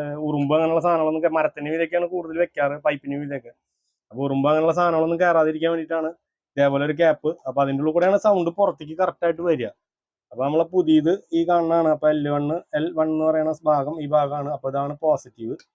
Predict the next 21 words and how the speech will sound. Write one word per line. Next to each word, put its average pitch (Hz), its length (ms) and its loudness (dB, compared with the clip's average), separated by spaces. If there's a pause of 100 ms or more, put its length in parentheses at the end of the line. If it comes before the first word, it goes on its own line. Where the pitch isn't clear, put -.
(440)
അപ്പൊ 117 100 -4
നമ്മൾ 139 180 0
നേരത്തെ 165 340 2
ചെയ്ത 190 220 4 (100)
പോലെ 196 140 4
തന്നെ 196 260 2
വേറെ 170 240 4
ഒന്നും 175 160 -4
ചെയ്യാനില്ല. 165 400 0
അത് 151 260 -2
കറക്റ്റ് 151 280 -2
ചെയ്തിട്ട് 156 260 -6 (1120)
ഇതിന് 139 140 -2
മീത് 151 220 -2
വെക്കുക. 147 320 -2 (1300)
കോയില് 143 420 4 (180)
ഇനി 175 160 0
മീത് 185 240 4
അധികം 175 200 2
കൈ 180 160 4 (100)
വെച്ച് 170 300 -2